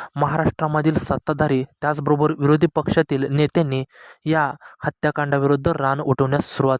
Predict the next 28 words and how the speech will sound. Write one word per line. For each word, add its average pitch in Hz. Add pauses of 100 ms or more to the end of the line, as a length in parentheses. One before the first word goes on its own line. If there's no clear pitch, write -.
(100)
केली. 123 (560)
सत्तेमधीलच 165
सहभागी 143
असलेले 143 (380)
मंत्री 147
धनंजय 147
मुंडे 143 (320)
यांच्या 151
अत्यंत 156
जवळचे 147
असलेले 151
वाल्मिक 139
कराड 151 (300)
आणि 147
त्यांच्या 147
सहकार्यावरती 147 (360)
थेट 165
आरोप 156
घेऊन 143
त्या -
ठिकाणी 156
सत्ताधाऱ्यांनी 143
आणि 139
विरोधातील 143
नेत्यांनी 139
सुद्धा 147
रान 135
उठवलं. 123